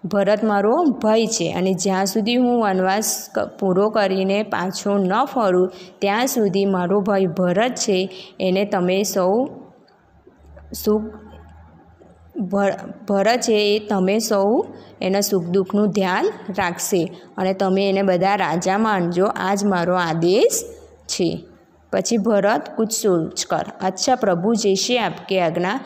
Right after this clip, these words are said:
પણ મેરી એક વિનંતી હે, ઉસે સ્વીકાર કરે." એટલે ભરત થોડુંક કંઈક વિચારીને બોલે છે કે, "સારું પ્રભુ, જેવી તમારી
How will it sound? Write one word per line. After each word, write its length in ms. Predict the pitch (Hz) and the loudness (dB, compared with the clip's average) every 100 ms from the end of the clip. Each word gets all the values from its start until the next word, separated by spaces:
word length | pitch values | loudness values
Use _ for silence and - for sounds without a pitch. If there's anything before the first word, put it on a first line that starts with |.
| - - | -12 -8
પણ 140 | 226 247 | 0 2
મેરી 360 | 240 240 247 | 2 2 0
એક 120 | 240 226 | 0 0
વિનંતી 560 | 196 185 180 214 226 | 2 0 0 2 2
હે, 60 | 233 | 2
ઉસે 320 | 185 - 196 | -2 0 0
સ્વીકાર 680 | 202 - 160 - 175 214 311 - - - | 0 -4 -4 -4 -2 -2 -4 -10 -16 -4
કરે." 260 | 190 165 | 0 0
એટલે 260 | - 185 208 | 0 0 0
ભરત 440 | 190 190 208 208 | 2 2 2 0
થોડુંક 320 | - 214 214 | 0 0 0
કંઈક 180 | 262 240 | -2 0
વિચારીને 840 | 208 202 214 202 202 202 214 240 - - - - - | 0 0 2 2 2 2 0 -2 -10 -20 -20 -16 -2
બોલે 320 | 190 185 196 | 2 4 2
છે 340 | 190 254 294 254 | 2 0 0 -2
કે, 100 | 240 | -2
"સારું 440 | 240 226 175 202 240 | 0 0 0 0 2
પ્રભુ, 400 | 220 185 190 226 | 0 2 0 0
જેવી 380 | - 190 208 | 0 0 0
તમારી 600 | 240 220 196 180 185 190 | 0 0 2 2 0 -2